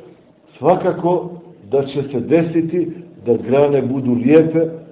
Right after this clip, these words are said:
da lišće bude lijepo i da plodovi budu uvijek ukusni i korisni.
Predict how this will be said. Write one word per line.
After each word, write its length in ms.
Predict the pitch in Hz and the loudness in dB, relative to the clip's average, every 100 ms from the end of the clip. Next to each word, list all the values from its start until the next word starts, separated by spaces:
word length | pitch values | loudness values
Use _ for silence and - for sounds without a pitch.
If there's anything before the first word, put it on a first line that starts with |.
| - 95 | -14 -2
da 100 | 113 | 0
lišće 640 | 117 135 170 - - 160 | 2 0 0 -4 -6 -6
bude 300 | 151 160 160 | -4 -2 -2
lijepo 560 | 147 160 165 165 165 - - - - _ | 2 4 4 0 -6 -8 -14 -20 -20 _
i 80 | 135 | 2
da 200 | 143 156 | 6 6
plodovi 440 | 160 180 170 170 160 | 8 8 8 8 8
budu 280 | 156 165 | 6 6
uvijek 260 | 180 180 170 160 | 6 6 4 4
ukusni 500 | 170 - 160 - 165 | -2 0 -4 0 0
i 80 | 156 | 4
korisni. 600 | 175 165 156 - 113 | 8 8 8 2 -4